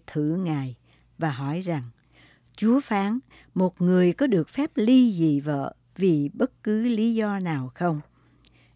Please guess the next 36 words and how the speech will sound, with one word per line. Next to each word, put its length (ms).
Ngài 280
đáp, 240
"Các 240
ngươi 300
chưa 300
đọc 280
sao? 320
Từ 280
ban 320
đầu, 340
Đấng 380
tạo 240
hóa 300
đã 220
tạo 280
nên 320
người 200
nam 380
và 140
người 280
nữ, 360
và 220
phán, 400
'Vì 360
lý 300
do 200
đó, 360
người 200
nam 280
sẽ 160
lìa 320
cha 260
mẹ 300
mà 200
kết 300
hợp 260